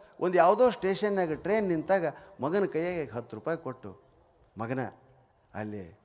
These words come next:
ಏನೋ ಇಡ್ಲಿನೋ ಏನೋ ಮಾರಾಕತ್ಯಾರ, ತೊಗೊಂಬರಪ್ಪ, ಭಾಳ ಹಸಿವಾಗೈತೆ" ಅಂತಂದು, "ಇದೇ ಹತ್ತು ರೂಪಾಯಪ್ಪ, ಐದು ರೂಪಾಯಿದು ಏನ್ರ ತೊಗೊಂಬ, ಐದು ರೂಪಾಯಿ ವಾಪಸ್ ತೊಗೊಂಬ" ಅಂತ ಕಳಿಸಿಲ್ಲ. ಅವ ತರಕ್ಕೆ ಹೋದನ್ರಿ ಆ ಹುಡುಗ.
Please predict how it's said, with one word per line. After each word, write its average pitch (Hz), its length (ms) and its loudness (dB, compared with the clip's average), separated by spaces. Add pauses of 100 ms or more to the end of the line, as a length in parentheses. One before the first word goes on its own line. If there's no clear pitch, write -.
(400)
ಏನೋ 143 340 -4
ಇಡ್ಲಿನೋ 147 400 -4
ಏನೋ 131 160 -4
ಮಾರಾಕತ್ಯಾರ, 104 580 -10 (440)
ತೊಗೊಂಬರಪ್ಪ, 143 460 -4
ಭಾಳ 95 360 -10
ಹಸಿವಾಗೈತೆ" 107 880 -8 (720)
ಅಂತಂದು, 180 560 -8 (300)
"ಇದೇ 120 160 -2
ಹತ್ತು 156 280 -2
ರೂಪಾಯಪ್ಪ, 131 400 -4 (680)
ಐದು 123 220 -4
ರೂಪಾಯಿದು 151 320 -4
ಏನ್ರ 147 220 -4
ತೊಗೊಂಬ, 127 280 -6
ಐದು 110 180 -6
ರೂಪಾಯಿ 113 220 -6
ವಾಪಸ್ 117 440 -8
ತೊಗೊಂಬ" 113 240 -6
ಅಂತ 95 180 -14
ಕಳಿಸಿಲ್ಲ. 110 440 -12
ಅವ 151 220 -6
ತರಕ್ಕೆ 131 460 -12
ಹೋದನ್ರಿ 101 260 -12
ಆ 90 40 -16
ಹುಡುಗ. 87 220 -16